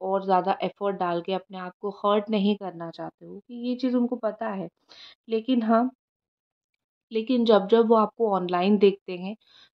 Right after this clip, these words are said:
see, अ, जो लोग अनब्लॉक हो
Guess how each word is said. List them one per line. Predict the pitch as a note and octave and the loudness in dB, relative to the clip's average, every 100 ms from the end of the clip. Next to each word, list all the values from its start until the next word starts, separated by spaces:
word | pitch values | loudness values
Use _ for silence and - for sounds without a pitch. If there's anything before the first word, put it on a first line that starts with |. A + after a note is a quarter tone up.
| _ _ _ _ _ _ | _ _ _ _ _ _
see, | D4 B3+ - G3 | 2 2 0 -6
अ, | F#3 F3+ _ _ F#3+ | -6 -6 _ _ -2
जो | A#3+ | 2
लोग | A#3+ B3+ B3+ | 8 6 6
अनब्लॉक | G#3+ G3+ G3+ G3+ A3 - | -4 2 6 6 4 -2
हो | G#3 A#3+ | -8 -8